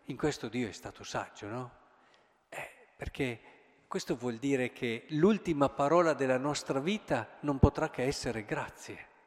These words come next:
E, e questo ci salva da un atteggiamento sbagliato di, di selfismo, di farsi da soli,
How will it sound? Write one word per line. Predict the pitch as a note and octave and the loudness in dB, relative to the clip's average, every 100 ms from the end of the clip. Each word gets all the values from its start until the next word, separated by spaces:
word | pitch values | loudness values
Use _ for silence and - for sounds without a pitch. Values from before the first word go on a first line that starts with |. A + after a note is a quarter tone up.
| _ _ _ _ _ _ _ _ - - _ _ _ | _ _ _ _ _ _ _ _ -20 -20 _ _ _
E, | - - | -14 -12
e | - - | -12 -10
questo | F3 - D#3+ | -10 -8 -8
ci | - C3+ | -6 -4
salva | - E3 D3+ D#3 C#3 C3 A#2 G#2+ - - - | 0 2 4 2 2 2 2 -4 -14 -20 -18
da | C#3 B2+ B2+ | -2 2 4
un | B2 B2 | 2 0
atteggiamento | B2+ - C#3+ A#2+ C#3 B2 C#3 C#3 C3 B2+ A2+ A#2 C#3+ | -4 -2 -4 -4 -4 -4 -2 -4 -4 -2 0 0 -6
sbagliato | A2 C3 B2 C3 D3 A#2+ G#2+ - A2+ G2+ - - - - - | -4 -4 -2 2 2 2 -2 -8 -10 -10 -18 -20 -20 -20 -16
di, | A#2+ A#2+ A2+ G#2+ G#2 - - _ _ - | -6 -2 0 -2 -4 -14 -20 _ _ -20
di | D3 | -8
selfismo, | B2+ - B2+ A2+ - F3+ B2 A#2+ A2+ | -6 -2 -4 -4 -4 -4 -4 -6 -6
di | G#2 B2 A#2 | -4 -4 -4
farsi | - D#3 D3 - - B2+ | -4 -2 -2 -4 -6 -4
da | A#2+ | -4
soli, | - - D3 A#2+ A2 A2 | -6 2 4 4 0 -8